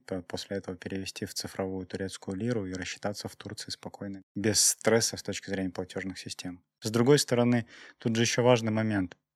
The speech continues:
Какое количество наличных денег и наличных расчетов ты видишь сейчас вокруг? Телефоны, карты, людей с, э, с купюрами уже можешь редко увидеть. Но, тем не менее, люди носят. И я думаю, что какая-то часть людей добровольно уйдет в этот цифровой рубль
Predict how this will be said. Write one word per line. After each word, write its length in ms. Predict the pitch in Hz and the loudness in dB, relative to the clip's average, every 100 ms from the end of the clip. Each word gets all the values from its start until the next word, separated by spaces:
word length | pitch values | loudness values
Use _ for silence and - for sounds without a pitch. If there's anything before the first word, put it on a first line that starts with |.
| _ | _
Какое 400 | - 110 - 139 | 0 2 10 10
количество 880 | 120 113 117 113 - - 104 98 104 - | 10 8 6 4 0 0 2 2 0 -2
наличных 640 | 104 110 117 - 104 95 | 2 4 4 2 0 0
денег 420 | 95 113 104 90 | 2 2 2 -2
и 40 | 98 | -2
наличных 520 | 98 104 - 95 - | 0 0 -2 -4 -2
расчетов 540 | 98 - 147 147 107 | -2 -2 -2 -2 -4
ты 120 | - 104 | -4 -4
видишь 360 | 110 107 95 | -4 -4 -6
сейчас 420 | - - 101 - | -6 -4 -4 -4
вокруг? 340 | 90 - 87 - _ _ _ _ _ _ | -8 -8 -10 -14 _ _ _ _ _ _
Телефоны, 800 | - 110 117 - 143 143 131 - - | -2 0 0 2 4 4 4 0 0
карты, 720 | 131 135 127 - 107 101 101 | 6 6 6 0 -2 -2 -4
людей 500 | 101 117 135 131 113 | -2 2 4 6 4
с, 220 | - - 110 | 2 -2 -2
э, 760 | 104 104 101 101 101 101 110 | -2 -2 -6 -8 -10 -10 -6
с 100 | 104 | -2
купюрами 540 | - 110 185 196 127 | 0 2 6 6 6
уже 220 | 107 101 104 | 2 -2 -4
можешь 400 | 104 101 98 104 | -4 -4 -4 -2
редко 320 | 101 - 101 | -2 -2 -8
увидеть. 400 | 95 92 90 - _ - - - | -6 -8 -10 -14 _ -20 -20 -4
Но, 180 | 113 120 | 2 2
тем 200 | - 113 | 2 0
не 80 | 110 | 2
менее, 320 | 123 117 104 | 2 0 -2
люди 180 | 101 98 | -4 -4
носят. 260 | 98 92 - | -6 -6 -10
И 80 | |
я 260 | - 147 139 | -8 -4 -4
думаю, 220 | 147 131 | -2 -2
что 200 | - - | -2 -4
какая-то 640 | - 123 - 143 131 - | -2 -4 2 4 4 2
часть 400 | 107 - 113 - | -2 -2 -2 -2
людей 260 | 107 101 117 | -6 -4 -2
добровольно 640 | 104 101 101 104 107 101 98 | -2 -2 -2 0 -2 -2 -4
уйдет 260 | 101 101 | -4 -4
в 40 | 98 | -4
этот 200 | 101 - | -6 -4
цифровой 540 | 107 - 110 107 104 | -6 0 0 2 2
рубль 360 | 131 131 113 | 0 2 0